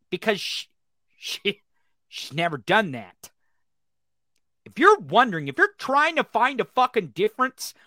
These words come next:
when you have some fucking idiot in front of you trying to say that both parties are the same,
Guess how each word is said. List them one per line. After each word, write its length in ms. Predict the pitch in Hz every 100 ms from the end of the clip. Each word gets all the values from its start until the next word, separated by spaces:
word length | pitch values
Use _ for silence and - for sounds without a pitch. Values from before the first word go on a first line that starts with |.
| _
when 180 | 165 185
you 120 | 262
have 220 | 202 226
some 280 | - 240 247
fucking 440 | - 254 - 196 -
idiot 340 | 208 233 254 -
in 80 |
front 280 | 131 202 226
of 60 | 226
you 180 | 233 240
trying 380 | - 214 240 240
to 140 | 165 - _
say 320 | - 233 262
that 200 | 208 -
both 240 | 214 247 -
parties 420 | 220 240 262 196
are 100 | 202
the 100 | 151
same, 520 | - 214 247 277 269